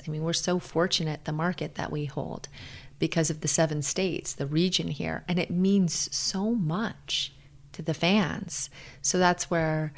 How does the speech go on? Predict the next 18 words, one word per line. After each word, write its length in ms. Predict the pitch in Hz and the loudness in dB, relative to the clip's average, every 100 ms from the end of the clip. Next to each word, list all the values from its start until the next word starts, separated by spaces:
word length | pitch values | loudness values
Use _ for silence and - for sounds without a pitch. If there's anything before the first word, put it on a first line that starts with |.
| - - | -14 -8
you 80 | 165 | -2
know, 100 | 160 | 0
my 160 | 160 160 | 0 0
desire 580 | 160 170 160 160 156 151 | 0 2 2 2 0 0
is 120 | 147 | -2
to 100 | - | 0
see 180 | - 160 | 0 2
this 240 | 156 151 - | 0 0 0
team 320 | - 156 143 | 0 0 2
really 300 | 160 170 175 | 4 6 4
get 180 | 160 - | 2 -2
back 300 | 156 - 143 | -4 -2 -2
on 160 | 147 | -2
track, 420 | - 185 170 - | 0 0 0 -2
because 420 | - - 156 143 - - - - | -6 -2 0 0 -2 -10 -16 0
not 260 | 190 196 - | 6 6 6
for 440 | - 165 160 151 | 0 -2 0 0
me 640 | 143 165 220 160 160 196 | 2 2 2 2 -2 -6